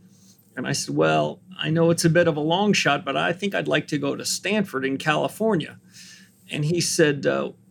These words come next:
"Well," uh, with some hesitation, "do you know it's in Connecticut?"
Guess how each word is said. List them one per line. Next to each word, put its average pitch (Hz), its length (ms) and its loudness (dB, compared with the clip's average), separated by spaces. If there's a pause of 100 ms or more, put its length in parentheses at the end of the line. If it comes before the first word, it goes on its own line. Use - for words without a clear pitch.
"Well," 160 640 0 (160)
uh, 147 360 -4
with 151 160 0
some 147 280 2
hesitation, 143 840 -2 (440)
"do 156 120 -4
you 180 60 0
know 175 360 2
it's 160 220 2
in 185 160 6
Connecticut?" 165 680 0